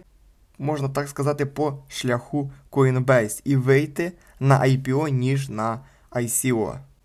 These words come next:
Но питання в тому, чи буде токен в Лінеа, і скорше всього, що та. Всі ми знаємо переваги токена для любої компанії. На сьогоднішніх етапах сто відсотків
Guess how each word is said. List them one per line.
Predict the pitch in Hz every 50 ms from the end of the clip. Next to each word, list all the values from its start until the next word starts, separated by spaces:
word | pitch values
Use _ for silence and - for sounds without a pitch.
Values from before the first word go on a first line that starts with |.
| _ _ - - -
Но | 135 120 120
питання | - 135 139 135 175 185 180 160 147
в | 139
тому, | 139 156 175 170 165
чи | 139 - 139 135 131 -
буде | 131 127 131 135 135 160 160 147 139 -
токен | - 147 151 160 151 - 135 120 -
в | 127 117
Лінеа, | 113 113 113 113 113 120 131 135 120 107 - - 131 - _ -
і | - 139
скорше | 131 135 - 185 180 - - 139
всього, | 135 - - 127 123 120
що | 117 - - 190
та. | 180 - - 101 107 123 135 - - _ _
Всі | - - - 160
ми | 165 160 151
знаємо | 135 139 147 147 147 143 131
переваги | 135 135 127 123 120 113 139 147 143 139 135
токена | 135 - - 139 151 151 165 165 165 170 185 165
для | 127 117 135 123 131 143 147
любої | 139 127 117 117 117 113 110 104 104 107 127 - _ -
компанії. | - 123 123 117 113 123 113 104 104 101 98 98 92 95 135 - _ _ _ _ _ -
На | 123 127 127
сьогоднішніх | 131 - 151 165 170 170 165 160 160 - 135 139 139
етапах | 113 139 - 139 156 160 - - 117 107 - - -
сто | - - - - 139 156
відсотків | 147 139 135 - - 123 120 123 - - 147 135 131